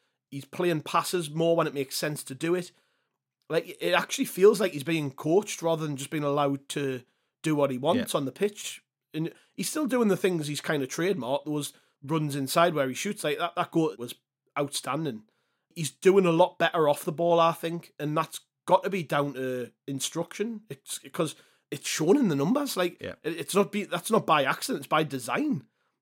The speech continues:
Speaker 1: The, the assists and goals from Clarke have upped since Beale came in. And we just look like a more well-rounded unit, I think. The defence,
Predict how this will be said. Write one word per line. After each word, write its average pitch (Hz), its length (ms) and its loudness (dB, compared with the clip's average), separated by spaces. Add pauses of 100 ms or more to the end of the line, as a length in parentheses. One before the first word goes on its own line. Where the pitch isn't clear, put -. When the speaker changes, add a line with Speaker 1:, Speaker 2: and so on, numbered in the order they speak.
Speaker 1:
The, 147 180 0
the 156 160 0
assists 233 340 2
and 160 180 0
goals 208 240 4
from 160 140 -4
Clarke 185 280 0
have 135 180 -8
upped - 280 -6
since 151 180 -4
Beale 139 220 -4
came 127 240 -6
in. 240 160 -4 (540)
And 156 280 0 (640)
we 160 100 0
just 175 180 -4
look 175 300 2
like 160 220 2
a 147 140 2
more 160 320 4
well-rounded 143 800 2
unit, 135 320 -4
I 123 160 -6
think. 117 240 -14
The 131 80 -10
defence, 170 580 0